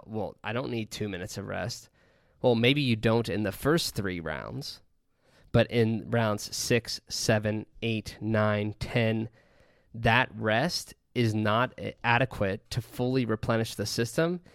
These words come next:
And so over the course of the number of intervals, you're steadily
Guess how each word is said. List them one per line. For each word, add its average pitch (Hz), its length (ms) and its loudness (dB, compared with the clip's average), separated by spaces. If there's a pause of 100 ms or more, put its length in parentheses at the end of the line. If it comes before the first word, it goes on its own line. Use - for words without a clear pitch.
(140)
And 117 80 -2
so 127 160 4
over 127 240 2
the 117 80 -2
course 131 420 0
of 113 260 -6
the 107 120 -2
number 110 340 0
of 101 120 -4
intervals, 110 640 0 (560)
you're 123 160 4
steadily 127 880 0